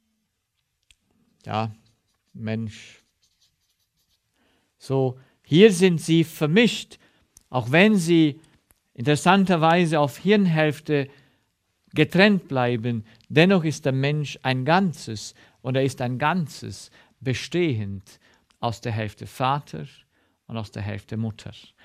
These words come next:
Das sowohl auf körperlicher Ebene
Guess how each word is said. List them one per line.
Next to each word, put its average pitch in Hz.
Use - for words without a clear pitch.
Das 180
sowohl 160
auf -
körperlicher 202
Ebene 196